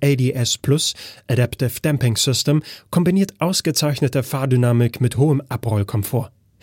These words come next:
Eine Verhärtung der Federrate, zum Beispiel in Kurven oder beim Bremsen, reduziert wirkungsvoll Wankbewegungen. Die Dämpfung passt sich an jedem Rad jeweils der aktuellen Fahrsituation und dem Straßenzustand an.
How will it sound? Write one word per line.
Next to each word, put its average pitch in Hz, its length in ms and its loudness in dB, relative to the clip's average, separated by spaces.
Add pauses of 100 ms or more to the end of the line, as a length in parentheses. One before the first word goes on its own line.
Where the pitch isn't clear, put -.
(300)
Eine 160 220 2
Verhärtung 135 540 0
der 120 120 2
Federrate, 110 720 0
zum 107 200 -4
Beispiel 120 400 0
in 117 180 -2
Kurven 131 380 0
oder 117 240 -2
beim 113 180 0
Bremsen, 143 440 4 (260)
reduziert 160 500 0
wirkungsvoll 147 720 2
Wankbewegungen. 104 800 -2 (1000)
Die 165 120 2
Dämpfung 151 480 0
passt - 280 -4
sich - 200 -4
an 135 160 2
jedem 165 320 2
Rad 135 260 0
jeweils 127 400 0
der - 280 -6
aktuellen 127 420 -2
Fahrsituation 131 920 0
und - 360 -4
dem 165 100 0
Straßenzustand 127 840 -2
an. 107 180 -4